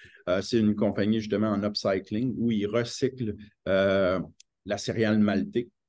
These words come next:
euh, lors du brassage de bière pour en faire des craquelins. Et le code Q R, dans ce cas-là, est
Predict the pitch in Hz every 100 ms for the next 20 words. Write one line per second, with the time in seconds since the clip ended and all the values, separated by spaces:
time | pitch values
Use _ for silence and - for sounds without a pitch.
0 | - 92 85 95 101 95 87 90 90 -
1 | 104 101 104 101 98 117 110 131 117 110
2 | 113 107 95 92 87 82 104 165 - -
3 | _ _ - 139 151 117 - 139 127 127
4 | 113 104 135 110 95 - 95 87 104 131
5 | 156 101 107